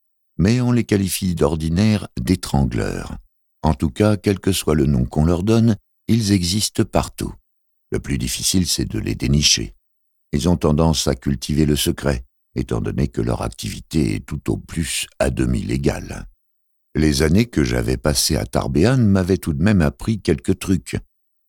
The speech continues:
J'ai traîné quelques heures dans les tavernes les plus minables dans les parages de l'université,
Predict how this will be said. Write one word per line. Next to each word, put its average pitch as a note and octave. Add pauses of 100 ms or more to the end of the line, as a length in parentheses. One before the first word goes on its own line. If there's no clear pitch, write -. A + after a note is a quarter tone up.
(140)
J'ai C2
traîné C2+
quelques C2
heures C2
dans A1
les A1+
tavernes A#1+
les G#1+
plus A1
minables B1
dans G#1+
les A#1
parages A1
de G#1+
l'université, B1